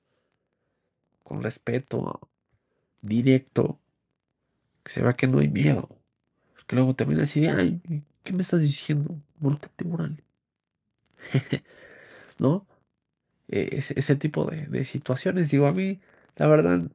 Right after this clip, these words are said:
eh, no me pasaba, bueno, sí, la verdad es que me pasaba seguido porque,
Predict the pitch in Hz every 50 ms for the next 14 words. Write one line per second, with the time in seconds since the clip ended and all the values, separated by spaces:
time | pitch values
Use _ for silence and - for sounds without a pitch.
0 | - - - - - - - - - - - - 147 156 160 160 - 160 165 -
1 | 147 143 - 156 - 73 73 - - - - - - 73 - 50 - - - -
2 | - - 69 57 - 139 135 - - - - 135 127 131 127 - - 131 127 110
3 | - - 143 - - - 127 131 131 - - - - - 55 - - - - -
4 | - 156 147 - - - 147